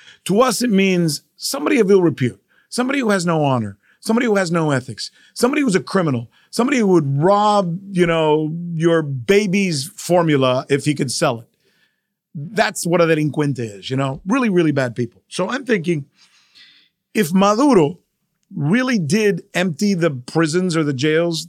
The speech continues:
and release the delincuentes, the last place those people would come is the United States.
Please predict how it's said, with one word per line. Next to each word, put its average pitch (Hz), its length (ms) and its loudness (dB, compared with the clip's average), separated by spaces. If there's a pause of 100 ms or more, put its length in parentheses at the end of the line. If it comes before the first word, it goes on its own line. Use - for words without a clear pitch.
(120)
and 131 300 -2
release 143 400 -2
the 185 100 -4
delincuentes, 151 760 -2 (920)
the 196 100 0
last 220 440 -2
place 196 320 0
those 180 240 -2
people 175 300 -4
would 143 140 -2
come 165 200 -2
is 123 100 -2
the 131 80 -6
United 147 300 -4
States. - 440 -14